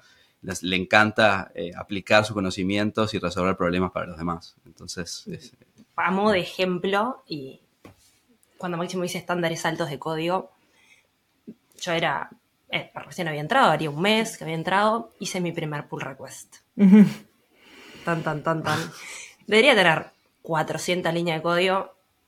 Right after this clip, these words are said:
Speaker 2: cien comentarios me dejó el
Speaker 3: <laughs>
Speaker 2: caballero. De todo, pero comentarios de eficiencia de código, comentarios de estándares, comentarios de este, era en Java, este Javadoc,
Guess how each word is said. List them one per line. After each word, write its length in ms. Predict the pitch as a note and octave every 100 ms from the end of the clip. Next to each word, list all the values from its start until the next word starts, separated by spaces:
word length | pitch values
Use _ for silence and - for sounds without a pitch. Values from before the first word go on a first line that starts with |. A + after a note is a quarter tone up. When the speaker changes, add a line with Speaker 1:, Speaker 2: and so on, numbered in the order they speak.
| -
Speaker 2:
cien 280 | - A3+ F#3
comentarios 580 | E3+ D3+ D3 C3+ - -
me 100 | D3
dejó 320 | - C#3+ -
el 80 | G#3
Speaker 3:
<laughs> 400 | C#4+ F4 G4+ -
Speaker 2:
caballero. 580 | E3 D#3 B3 F3+ F3+ B3+ - A3 - - - _ -
De 220 | A#3+ A#3
todo, 320 | G#3+ E3+ D3+
pero 200 | - G3 -
comentarios 500 | - G#3 G#3 A#3 B3
de 400 | F#3+ F#3+ G3 - _ _ -
eficiencia 380 | F3 F3 E3+ E3+
de 60 |
código, 360 | - C#4 C4+ A#3+
comentarios 680 | E3+ E3+ E3+ F#3 F#3 F3+ D#3+
de 540 | E3+ F3+ F#3 F3 F3+ - _ _ -
estándares, 640 | - - A3 A3+ G#3+ G3+
comentarios 800 | - E3+ E3 E3+ F3 F3 F3+ D#3+
de 500 | D#3 F3 F3+ F3+ - _ _ F#3+
este, 800 | E3+ F#3+ F3 E3 D#3 D#3 D#3 - _ -
era 240 | F3+ F3
en 40 | F3
Java, 560 | F#3 F3+ F3+ G3+ B3 _ _
este 340 | - F3 G3 F3
Javadoc, 540 | F3 E3+ F#3+ G#3 -